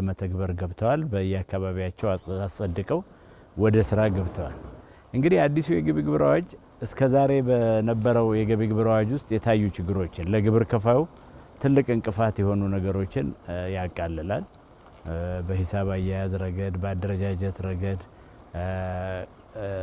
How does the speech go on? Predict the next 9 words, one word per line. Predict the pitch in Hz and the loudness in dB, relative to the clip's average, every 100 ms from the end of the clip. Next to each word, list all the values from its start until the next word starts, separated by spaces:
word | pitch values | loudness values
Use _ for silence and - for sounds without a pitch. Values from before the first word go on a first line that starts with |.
| 95 - | -8 -4
አዳዲስ | 113 113 117 117 113 | 0 2 4 2 2
የተፈጠሩ | 110 107 104 - 110 107 | 2 2 0 -2 -2 0
ነገሮች | 101 95 98 95 | 0 -2 -2 -4
ስላሉ | - 101 101 101 151 107 | -4 -2 0 0 0 2
እነኛን | 107 120 117 120 123 | 4 6 6 4 2
ከግምት | 104 95 101 98 | 0 0 0 0
ውስጥ | 101 - 98 | -4 -6 -2
ባስገባ | 95 90 107 90 98 | -2 -2 -4 -2 -2
ሁኔታ | 95 104 104 | 0 0 -2